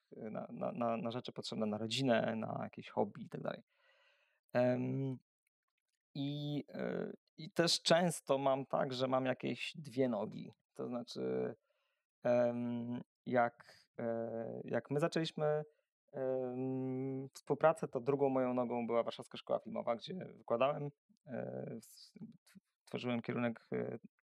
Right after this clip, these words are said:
tw-, tworzyłem kierunek tworzenia gier komputerowych, a tak, tak to było. Em, i, i to też jest,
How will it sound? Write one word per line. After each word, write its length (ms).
tw-, 200
tworzyłem 360
kierunek 300
tworzenia 400
gier 140
komputerowych, 600
a 40
tak, 300
tak 180
to 100
było. 300
Em, 580
i, 460
i 100
to 80
też 240
jest, 320